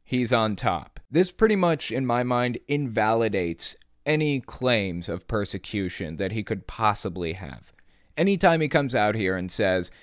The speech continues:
his people are so persecuted, "Oh, he's so persecuted, he's so mistreated as a Christian in the U S,"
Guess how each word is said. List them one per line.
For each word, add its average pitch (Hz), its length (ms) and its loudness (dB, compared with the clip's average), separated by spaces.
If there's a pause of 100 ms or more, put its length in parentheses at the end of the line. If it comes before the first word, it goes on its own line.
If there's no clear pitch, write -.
(200)
his 127 200 0
people 127 380 0
are 113 80 0
so 147 300 2
persecuted, 147 880 0
"Oh, 143 260 4
he's 175 240 2
so 202 260 4
persecuted, 180 840 2
he's 160 160 0
so 175 200 2
mistreated 175 760 2
as 147 140 4
a 147 60 0
Christian 165 540 0
in 131 120 -2
the 143 100 -2
U 151 220 4
S," 127 220 2